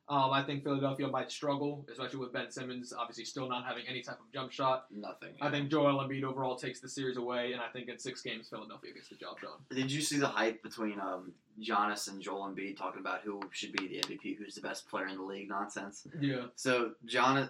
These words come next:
Speaker 2: or Joel goes, "I think I should be the M V P 'cause I'm the best pure scorer in the league from the post standpoint, blah, blah, blah, this and that. I average this amount of points." And Giannis goes, "Let your play do the talking, dude. If you're really the best,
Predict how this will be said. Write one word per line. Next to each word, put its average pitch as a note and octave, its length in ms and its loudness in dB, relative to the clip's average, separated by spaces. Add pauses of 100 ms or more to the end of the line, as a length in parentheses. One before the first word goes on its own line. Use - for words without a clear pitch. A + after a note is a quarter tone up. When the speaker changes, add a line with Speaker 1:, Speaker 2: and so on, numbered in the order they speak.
Speaker 2:
or A2 300 0
Joel C#3 280 8
goes, B2 320 6 (300)
"I C3 80 2
think C3+ 160 2
I A2+ 100 8
should A#2 180 0
be A#2 100 4
the A2+ 100 4
M A2+ 100 2
V A2+ 80 2
P A2+ 140 -4
'cause A2 120 -4
I'm A2+ 80 4
the A2 60 2
best A2 300 2
pure A2+ 160 -4
scorer A2 360 2
in A2 60 2
the G#2 80 -2
league A2 220 0
from A2 80 -8
the F#2 60 -8
post G#2 300 -2
standpoint, G2+ 480 -2
blah, G#2 140 4
blah, G2+ 160 4
blah, G2+ 220 4
this G#2+ 220 0
and G#2 80 -4
that. G#2 160 6
I G2 140 4
average G#2 260 -2
this G#2 220 -2
amount G2+ 180 -2
of - 60 -12
points." G#2 260 -4
And G#2 120 -6
Giannis G#2 320 0
goes, G2+ 280 -2 (280)
"Let C#3 160 4
your D#3+ 120 4
play C#3+ 220 4
do C3+ 80 2
the A#2 100 -6
talking, A2 380 2
dude. G2+ 240 -4
If - 180 -8
you're A#2+ 120 -2
really C3 240 4
the A2+ 120 0
best, A2+ 340 2